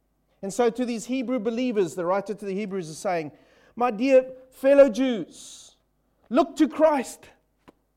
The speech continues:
your Savior, full of grace, who's willing to forgive you, to lead you through life. Don't look back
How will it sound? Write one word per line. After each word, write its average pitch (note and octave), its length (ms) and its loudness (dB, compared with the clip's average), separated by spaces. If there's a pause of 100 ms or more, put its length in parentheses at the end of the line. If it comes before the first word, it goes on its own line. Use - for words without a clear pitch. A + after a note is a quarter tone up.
(580)
your C4 200 2
Savior, C4+ 600 -2
full C#4 320 -6
of A#3 120 -4
grace, F#3 460 -2 (200)
who's G#3+ 200 -4
willing C#4+ 380 2
to C#4+ 140 -2
forgive A3+ 440 -4
you, G3 200 -6
to A3 180 -8
lead A#3 340 -2
you A#3+ 140 -2
through B3 220 -8
life. G#3+ 320 -2 (320)
Don't D4+ 260 4
look C#4+ 300 -2
back - 400 -2